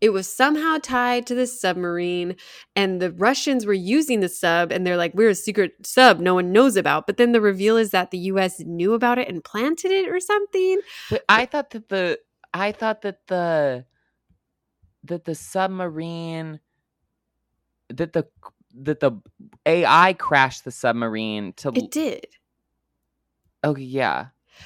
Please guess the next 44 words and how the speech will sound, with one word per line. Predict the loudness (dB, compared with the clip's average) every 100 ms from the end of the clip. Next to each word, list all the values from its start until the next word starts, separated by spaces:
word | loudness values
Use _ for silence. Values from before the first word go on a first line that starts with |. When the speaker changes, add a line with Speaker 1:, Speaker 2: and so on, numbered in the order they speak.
| -14
Speaker 1:
But | 4 6 6
that's | 2 2
like, | 0 0 -2 -4
but | -2 2
the | 0
submarine | 2 0 2 0 0 -2
holds | -4 -2 -2 -4
the | -10 -12
key | -8 -6 -4 -4 -6 -10 _ _ _ _ _ _
because | -8 -6 -2 0 0 -2 -6 -12 -18 0
that's | 0 2
where | 2
I | 2
was | 2
confused, | -2 -2 0 2 0
is | -4
it's | -8 -4
like, | -2 -2 -8 -20 -20 _
Speaker 2:
There | 2
Speaker 1:
wait, | 6 6
Speaker 2:
was |
also | 4 4 2
a |
Speaker 1:
so | 4
Speaker 2:
submarine | 6 6 4 0 0
at | -2
the | -4 -2
end | 0 0
of | -2 -2
F-, | -4 4
Fast | 4 4 0
X. | 0 -2 -14 -20 _ _ 4
Speaker 1:
<laughs> | 4 4 -2 0 2
Yeah. | 2 2 0 0 -6 -8 -8 -10 _ _ _ _ _ _ _ -6 0
Speaker 2:
Just | 0 2
Speaker 1:
Yeah. | 4 6 4 -2
Speaker 2:
saying. | -2 -2 -2 2
Speaker 1:
No, | 8 8 8
I | 6
know. | 4 4 2
It, | 6 6 6
it | 2
was | 0 0
like, | -2 -2